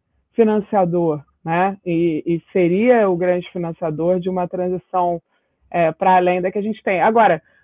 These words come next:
política industrial verde não é só transição energética. Tem vários outros elementos pra além da questão, porque o Brasil, de fato, na questão da energia, é, até vai bem. A gente, por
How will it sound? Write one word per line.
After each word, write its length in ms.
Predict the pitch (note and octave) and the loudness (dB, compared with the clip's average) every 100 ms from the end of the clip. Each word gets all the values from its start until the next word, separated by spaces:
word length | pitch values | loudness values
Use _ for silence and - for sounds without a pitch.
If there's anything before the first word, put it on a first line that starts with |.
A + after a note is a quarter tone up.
| - | -2
política 420 | B3+ D#4+ F4+ F4 | 2 4 2 0
industrial 500 | C#4 B3 - A#3 G3+ | 0 -2 -2 0 0
verde 640 | F3 G#3+ D#4+ B3 F3+ E3 _ _ - | 0 2 4 4 0 -8 _ _ 0
não 200 | F4 F4 | 2 4
é 120 | D#4 | 2
só 140 | D#4 D#4+ | 0 -2
transição 480 | D#4+ D4+ D#4+ - | -2 -4 -4 -4
energética. 680 | D4+ E4+ D#4 A#3 D#3 - _ _ _ _ _ _ _ _ - | -4 -2 0 0 0 -4 _ _ _ _ _ _ _ _ 0
Tem 200 | A3 C4 | 2 4
vários 640 | A3 A3+ A3+ B3+ D4+ A3+ | 2 4 6 6 4 4
outros 500 | A3+ B3 F4+ - D4 - - - | 6 6 6 2 -2 -2 -20 -4
elementos 720 | A3 A3+ A3 G3 F#3 G3 A#3+ - | 0 2 2 2 2 2 -2 -6
pra 220 | - G#3+ | -2 2
além 340 | F#3+ G3+ D4 D4+ | 4 4 2 2
da 120 | C4 | 2
questão, 260 | A#3 - | 0 -4
porque 160 | F#3+ D#4 | -2 2
o 160 | D#4 D4+ | 4 4
Brasil, 380 | E4+ C#4 F4+ | 4 4 4
de 140 | D#4+ D4+ | 2 0
fato, 580 | - D#4 D#4 A#3 G3 F3 | 2 4 6 4 0 -2
na 320 | G3+ B3+ C#4+ | 0 0 0
questão 440 | B3 - A3 G#3 | -2 -4 -4 -2
da 160 | G3 A3+ | 2 2
energia, 840 | C4 G3+ E3+ E3 A#3 D4 F3 D3 _ _ _ _ _ _ _ | 2 0 -2 -2 0 2 2 0 _ _ _ _ _ _ _
é, 280 | - G3 G3 - | 0 2 2 2
até 320 | A#3 D4+ E4 | 2 4 4
vai 260 | F#4 G4+ | 4 4
bem. 380 | F#4+ G4 E4 A3 | 2 0 2 0
A 40 | F3+ | 0
gente, 280 | G3 G3 G#3+ | -2 -6 -6
por 260 | C4 B3 | -6 -6